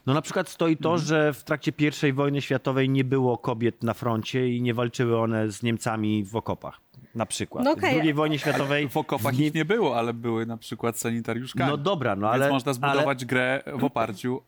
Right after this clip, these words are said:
Speaker 2: o ten element.
Speaker 1: Oczywiście,
Speaker 2: O
Speaker 1: tylko
Speaker 2: wojnie
Speaker 1: to jest
Speaker 2: mówiąc,
Speaker 1: zupełnie co
Speaker 2: tak?
Speaker 1: innego. To jest w tym momencie jakby stworzenie produktu, który jest specjalnie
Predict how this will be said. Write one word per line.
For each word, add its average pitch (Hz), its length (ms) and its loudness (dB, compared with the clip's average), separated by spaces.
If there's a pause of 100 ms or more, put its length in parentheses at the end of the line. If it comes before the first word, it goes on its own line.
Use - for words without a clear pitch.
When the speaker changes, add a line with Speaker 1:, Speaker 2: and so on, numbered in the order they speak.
Speaker 2:
o 160 100 -2
ten 117 160 -2
element. 98 280 -2
Speaker 1:
Oczywiście, 127 400 0
Speaker 2:
O - 40 -2
Speaker 1:
tylko 143 140 2
Speaker 2:
wojnie 95 180 -2
Speaker 1:
to 131 60 2
jest 196 120 4
Speaker 2:
mówiąc, 220 180 0
Speaker 1:
zupełnie 226 240 2
co 220 100 0
Speaker 2:
tak? 190 60 2
Speaker 1:
innego. 113 320 0
To 135 140 0
jest 170 120 0
w - 40 -18
tym 170 80 2
momencie 160 280 2
jakby 135 500 2
stworzenie 131 580 0
produktu, 135 500 -2
który 147 180 -2
jest 135 180 2
specjalnie 151 800 0